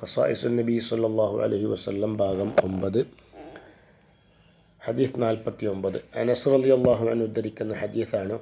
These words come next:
ഖാല റസൂലുള്ളാഹി സ്വല്ലല്ലാഹു അലൈഹി വസല്ലം,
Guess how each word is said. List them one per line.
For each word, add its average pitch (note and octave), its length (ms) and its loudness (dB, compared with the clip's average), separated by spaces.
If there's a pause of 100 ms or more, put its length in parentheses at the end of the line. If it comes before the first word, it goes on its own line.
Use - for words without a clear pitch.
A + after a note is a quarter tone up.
(140)
ഖാല A#2+ 180 4
റസൂലുള്ളാഹി B2+ 600 2
സ്വല്ലല്ലാഹു A2 600 -2
അലൈഹി F#2+ 320 -2
വസല്ലം, F2+ 500 -8